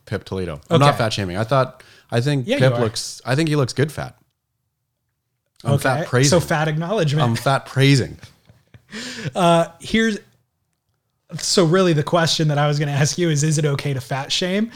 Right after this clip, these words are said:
Speaker 1: Yes.
Speaker 2: And I had already made up my mind that it is, so I don't mind if you are.
Speaker 1: Pip Toledo, uh, but I was thinking, I'm fat praising, A. B, maybe it's gonna help him. Pip don't need help in the air. Pip needs help on the rail and in the barrel.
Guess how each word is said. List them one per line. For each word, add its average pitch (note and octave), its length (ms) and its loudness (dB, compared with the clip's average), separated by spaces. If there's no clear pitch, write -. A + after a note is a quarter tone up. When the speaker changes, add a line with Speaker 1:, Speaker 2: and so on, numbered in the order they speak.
Speaker 1:
Yes. A#2 340 2
Speaker 2:
And F3 100 2
I G3+ 80 2
had A3 100 2
already G3+ 200 4
made G3+ 160 0
up G3 60 -4
my F#3+ 80 0
mind G3 260 0
that F#3 80 0
it F#3 80 0
is, F#3 180 2
so D3 160 -2
I C#3+ 100 0
don't E3+ 180 0
mind C3+ 540 0
if C#3 160 -6
you C3+ 120 -2
are. G#2 240 -6
Speaker 1:
Pip E3 280 0
Toledo, D3 640 0
uh, A2+ 600 0
but C#3+ 260 -4
I A2+ 200 0
was - 160 -2
thinking, D3 500 0
I'm A2+ 380 -2
fat C3+ 260 0
praising, A#2+ 560 0
A. G#2+ 300 2
B, C#3 460 2
maybe C3 260 0
it's - 100 -6
gonna G3 120 0
help F#3+ 220 2
him. C#2+ 160 -8
Pip G3+ 280 -2
don't A#3 160 0
need G#3 120 -2
help F#3 200 0
in D3+ 60 2
the B2+ 120 2
air. A2 180 2
Pip F3 320 -2
needs F3 300 -2
help C#3 420 -2
on B2 140 0
the A2 80 -2
rail C3 520 0
and A#2 200 -4
in A2 120 -2
the G2 60 -4
barrel. G#2+ 360 0